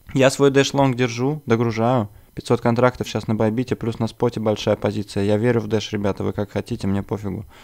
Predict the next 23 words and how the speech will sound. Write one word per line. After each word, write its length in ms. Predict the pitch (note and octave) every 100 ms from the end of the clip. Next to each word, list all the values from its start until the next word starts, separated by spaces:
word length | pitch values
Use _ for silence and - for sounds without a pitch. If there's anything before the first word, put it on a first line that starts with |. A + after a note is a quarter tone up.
| -
Но 80 | G#2+
посмотрите, 440 | - A#2+ B2+ B2+
как 160 | A#2 A2
он 100 | A2
клёво 320 | - A#2+ A#2
идёт 180 | G#2+ G#2+
по 100 | G#2
тренду. 440 | - G#2 F#2+ G2 - - _ _ - -
Даже 380 | G#2+ B2+ A#2 A#2
в 60 |
сравнении 500 | - G#2+ A2+ A2+ G#2+
со 160 | F#2+ G2
своими 500 | - G#2 G2+ G2 G#2 - _ _
другими 420 | A2 B2+ A#2+ A#2 G#2
собратьями. 680 | A2 G#2 G#2 G2 F#2 F#2 - - - - _ - _ _ G#2+
Последнее 440 | A2 A#2 G#2+ A2
время 280 | G#2+ C#3 E3
он 100 | A2+
очень 180 | C#3 -
клёво 280 | C3+ C3 A2+
идёт 180 | A2
по 100 | -
тренду. 380 | - A2 G#2+ G#2